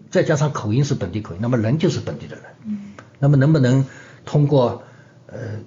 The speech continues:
Speaker 1: 更多的人，啊，包括灯具厂的问过的这些人，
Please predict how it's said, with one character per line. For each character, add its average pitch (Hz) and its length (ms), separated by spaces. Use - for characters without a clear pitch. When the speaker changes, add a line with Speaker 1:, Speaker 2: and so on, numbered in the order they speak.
Speaker 1:
更 170 200
多 143 140
的 127 120
人， 95 300
啊， 90 100
包 143 120
括 139 80
灯 143 180
具 139 120
厂 92 200
的 107 80
问 139 240
过 110 160
的 98 100
这 98 120
些 98 140
人， 76 160